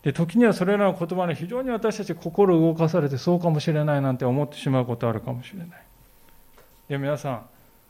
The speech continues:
人間を頼りにし、頼みにしてはならないということです。必ず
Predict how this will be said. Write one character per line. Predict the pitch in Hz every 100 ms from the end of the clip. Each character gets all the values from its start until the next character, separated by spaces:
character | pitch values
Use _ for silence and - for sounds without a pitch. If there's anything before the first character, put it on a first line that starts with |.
| _ _ _
人 | 120 139 196 226
間 | 233 226 220 220
を | 226
頼 | 226 180 185
り | 190
に | 180 139
し、 | - _
頼 | - 160 160
み | 135
に | 120
し | 117
て | -
は | 143
な | 107 98
ら | 101
な | 110 131
い | 156 160
と | 135
い |
う | 107
こ | 165
と | 160
で | 180 160
す。 | _ _ _ - - - - _ _ _ _ _ _
必 | - 170 208 226 240 240
ず | 240 269 143